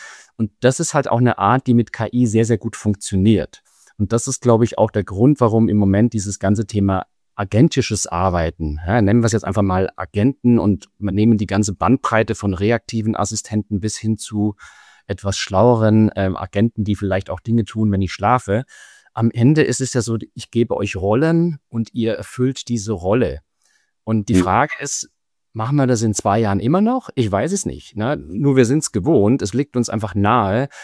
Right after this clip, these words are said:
Speaker 1: Und ich, ich erkenne immer wieder, dass es Menschen sehr leicht fällt, diesen Schritt zu gehen. Weil sie sagen, das ist eigentlich nur das Übersetzen der Welt, die ich kenne, in die K-I-Welt rein.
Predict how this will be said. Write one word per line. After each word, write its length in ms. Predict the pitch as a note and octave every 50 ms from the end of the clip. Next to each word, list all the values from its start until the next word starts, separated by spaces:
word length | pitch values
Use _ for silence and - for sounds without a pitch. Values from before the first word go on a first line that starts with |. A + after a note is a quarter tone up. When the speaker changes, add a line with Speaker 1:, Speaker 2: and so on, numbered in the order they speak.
| - - _
Speaker 1:
Und 160 | - A2+ A2 - _ _
ich, 180 | - G#2 G2+ -
ich 120 | - A#2+
erkenne 320 | B2+ A#2+ - - C3 B2 -
immer 180 | C3+ D3 C3
wieder, 180 | A#2 C#3 C#3 C#3
dass 140 | A#2 A#2 A2
es 160 | A2+ - -
Menschen 400 | A2 A2 B2 C#3 - - C3 B2+
sehr 200 | G2 G2 A2 A2
leicht 380 | A2 G2+ G2 A#2+ D3 - - -
fällt, 460 | - - F#2+ F#2 G2 A#2 B2+ - - _ _ _ _ _ -
diesen 240 | B2 B2 - A#2+ G#2+
Schritt 260 | - - D3 C#3+ -
zu 160 | - - A2+
gehen. 400 | - - E2 A#1 - - C#2+ - _ _ -
Weil 120 | F2 G2
sie 100 | F#2 G#2
sagen, 340 | E2+ E2+ G2+ G2+ G#2 G2+ G#2+
das 160 | F2 G2 -
ist 140 | - - -
eigentlich 340 | - G#2 A#2 C#3+ E3 D3+ C3+
nur 160 | B2 B2 C#3
das 160 | C3+ C3 G#2+ -
Übersetzen 800 | G#2+ F#2 G#2 F#2 D#2 F#2+ G#2+ - - - - - F#3+ A3+ C4+ C4+ _ - - - - - - _ _ _ _ _
der 160 | - G#2+ F#2 E2
Welt, 300 | G#2 A2 C#3+ E3+ D#3+ -
die 100 | C3+ A2
ich 160 | G#2+ - -
kenne, 400 | - B2 A2+ C#3 D#3+ E3+ F3+ F3+
in 180 | - - C3
die 120 | A2+ B2 A#2
K-I-Welt 680 | - - A#2+ - - A#2+ D3 - D#2+ C2 B1+ - -
rein. 340 | - C#2+ - C#2 C#2+ C#2+ D2+